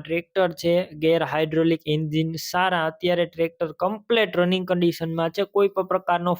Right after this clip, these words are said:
ફોલ્ટ નથી. તમે રૂબરૂ સ્થળ પર જઈ, ટ્રેક્ટર રૂબરૂ જોઈ, ટેસ્ટ ડ્રાઈવ કરી, સ્થળ પર કન્ડિશન ચેક કર્યા બાદ પણ ખરીદી કરી શકશો. પહેલા વજુભાઈનો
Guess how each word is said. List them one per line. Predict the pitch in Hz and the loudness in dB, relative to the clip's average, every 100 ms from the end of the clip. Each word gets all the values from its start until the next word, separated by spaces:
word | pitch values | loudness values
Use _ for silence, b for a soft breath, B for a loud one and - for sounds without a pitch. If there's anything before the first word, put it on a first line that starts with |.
| - | 0
ફોલ્ટ | 185 180 - 165 | 0 0 -2 -4
નથી. | 160 226 285 B B B _ | -2 -2 -4 B B B _
તમે | 233 240 214 | 0 2 4
રૂબરૂ | 196 220 233 220 | 4 2 2 2
સ્થળ | 214 202 196 196 | 0 -2 0 -2
પર | 180 190 | 0 2
જઈ, | 180 - | 2 0
ટ્રેક્ટર | 180 - 185 147 | -4 0 0 2
રૂબરૂ | 160 180 185 175 151 | 2 2 4 4 4
જોઈ, | 185 147 147 | 4 4 0
ટેસ્ટ | 170 170 - | -2 -2 -2
ડ્રાઈવ | 165 165 160 | 0 0 2
કરી, | 180 160 143 | 0 0 -4
સ્થળ | - 185 202 175 | -2 -2 0 -2
પર | 165 165 | 0 0
કન્ડિશન | 175 160 160 143 | 0 0 -2 -2
ચેક | 175 180 | -4 -2
કર્યા | 175 160 160 156 | 0 2 2 2
બાદ | 156 - | -2 -2
પણ | 151 147 | -4 -4
ખરીદી | 151 156 143 135 | -2 0 -2 0
કરી | 175 190 185 | 2 2 0
શકશો. | 147 147 170 160 | -4 -2 -2 0
પહેલા | 165 156 131 | 0 2 2
વજુભાઈનો | 151 170 196 165 170 165 | 2 2 0 0 0 0